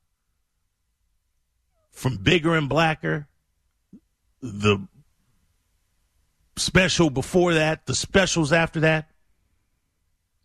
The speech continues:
that Chris Rock does not exist right now. That Chris Rock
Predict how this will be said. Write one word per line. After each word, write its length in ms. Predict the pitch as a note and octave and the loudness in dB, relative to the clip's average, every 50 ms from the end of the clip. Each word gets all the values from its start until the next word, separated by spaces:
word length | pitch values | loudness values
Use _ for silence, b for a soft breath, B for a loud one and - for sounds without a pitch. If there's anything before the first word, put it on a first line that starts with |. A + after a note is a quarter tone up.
| _ _ - | _ _ -16
that 360 | F#2+ G2 D#3 F#3+ G3 F#3 - | -2 0 2 2 2 -2 -8
Chris 340 | - - F#3+ F3 - - - | -2 0 0 0 0 0 2
Rock 300 | D3+ C3+ B2 A2+ - _ _ _ _ _ G2 F#2+ F#2+ F#2+ F2+ | 2 2 2 0 -4 _ _ _ _ _ -20 -16 -16 -6 0
does 260 | - E3 E3+ B2 A#2 | 2 2 2 2 0
not 220 | C3+ C3+ B2+ A#2 | 0 2 2 2
exist 460 | A2 F#2 E2 E2+ F#2+ A#2 G#2 - - - | 0 -4 -4 -2 0 0 0 0 -2 -4
right 220 | - E2 - - | -4 -4 -4 -4
now. 220 | D#2 D#2 D2 C#2+ | -4 -2 -2 0
That 240 | E2 A#2 C#3+ D3 - | 2 2 2 2 0
Chris 320 | - - D3 A#2+ - - - | -4 -4 -2 -2 -2 0 2
Rock 280 | A#2 G2 E2 D#2+ - | 2 2 2 -2 -8